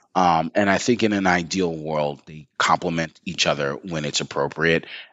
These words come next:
and, um, and, you know, may sort of be at odds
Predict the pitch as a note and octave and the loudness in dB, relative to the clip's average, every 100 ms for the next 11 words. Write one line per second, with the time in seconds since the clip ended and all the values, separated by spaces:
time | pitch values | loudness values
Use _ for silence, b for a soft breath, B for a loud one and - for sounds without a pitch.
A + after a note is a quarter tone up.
0 | _ F2+ E2+ E2 D#2+ D#2+ E2 E2+ - D#2+ | _ 2 2 2 0 -2 -4 -4 -2 -2
1 | D#2 D#2 D#2+ - G2+ F2+ F#2 G#2+ C3 G2+ | 0 -2 -4 0 2 2 -2 -2 0 0
2 | B2+ F#2+ F#2+ G#2 G#2+ A2 C3 C3+ _ _ | -2 -2 0 0 -2 -10 -14 -20 _ _
3 | _ _ C3+ B2+ B2 A2 A#2+ B2 C#3+ G2 | _ _ -4 0 0 4 6 8 8 6
4 | - - | 0 -8